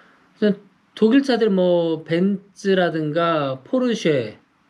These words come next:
뭐, 그런 것들이 제일 많이 보여요. 그리고 태권도, 그래서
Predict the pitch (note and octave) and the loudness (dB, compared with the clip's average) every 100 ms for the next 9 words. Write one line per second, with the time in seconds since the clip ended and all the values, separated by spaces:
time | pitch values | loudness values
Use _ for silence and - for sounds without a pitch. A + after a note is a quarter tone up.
0 | _ _ _ _ _ _ _ - C#3+ C#3 | _ _ _ _ _ _ _ -8 -4 -2
1 | - G3+ G#3+ G3+ F#3 F#3+ F#3 E3+ D3 - | 0 2 2 -2 0 2 2 0 -4 -12
2 | _ C4 D4+ D3+ E3+ C#3 B2 A2 A2 - | _ 0 0 0 -2 -2 -4 -6 -12 -20
3 | _ _ _ _ _ _ _ _ _ - | _ _ _ _ _ _ _ _ _ -4
4 | F3 F3 A#3 A#3+ A3+ A3 A3 A3 A3 - | -2 0 0 0 2 4 4 2 -2 -6
5 | F#3 G#3+ A3 G#3+ | -2 0 0 -2